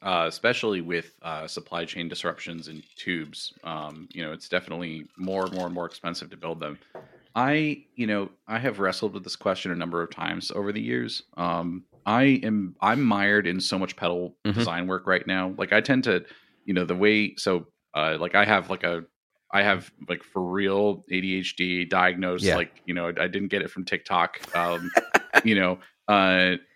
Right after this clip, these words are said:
Speaker 1: and one of the ways it manifests is I tend to, like, sort of just do too much stuff in parallel, kind of jump around. And, uh, I kind of feel like a, like a snake that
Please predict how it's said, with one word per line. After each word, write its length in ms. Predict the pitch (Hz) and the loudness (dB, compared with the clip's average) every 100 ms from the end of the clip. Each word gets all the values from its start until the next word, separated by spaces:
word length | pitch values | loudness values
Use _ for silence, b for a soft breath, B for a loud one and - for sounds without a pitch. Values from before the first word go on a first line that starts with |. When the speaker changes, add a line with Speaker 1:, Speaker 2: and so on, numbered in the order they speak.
| - | 0
Speaker 1:
and 340 | 107 101 101 - | 4 4 2 -2
one 220 | 107 123 | 0 2
of 40 | |
the 80 | 120 | 6
ways 180 | 110 98 | 4 4
it 80 | 95 | 2
manifests 480 | 95 98 101 101 | 0 2 0 0
is 60 | - | -2
I 80 | 92 | -2
tend 240 | - 104 | -2 -2
to, 80 | 95 | -2
like, 340 | 90 85 - _ _ | -2 -2 -4 _ _
sort 260 | - 90 | -4 -2
of 140 | 87 80 _ _ | -2 -6 _ _
just 240 | 82 - | -14 -14
do 260 | - 92 90 | -10 -8 -8
too 160 | - 92 | -6 -4
much 180 | 87 | -4
stuff 200 | - 85 | -2 -4
in 80 | - | -4
parallel, 480 | - 76 62 - - _ - | -6 -6 -6 -10 -14 _ -12
kind 120 | 85 | -12
of 40 | 80 | -6
jump 200 | 87 82 | -8 -4
around. 380 | 82 80 62 - b b b - | -2 -2 -4 -10 b b b 0
And, 360 | 101 95 90 87 | 2 4 2 0
uh, 300 | 87 87 87 | 2 2 0
I 80 | 92 | -2
kind 200 | - 120 | 0 0
of 60 | 120 | 0
feel 160 | 110 | 2
like 240 | 101 92 92 | 2 0 -2
a, 240 | 85 82 82 | -4 -6 -10
like 120 | 87 | -8
a 60 | 90 | -8
snake 440 | - 95 92 92 | -6 -2 -2 -2
that 120 | 87 | -4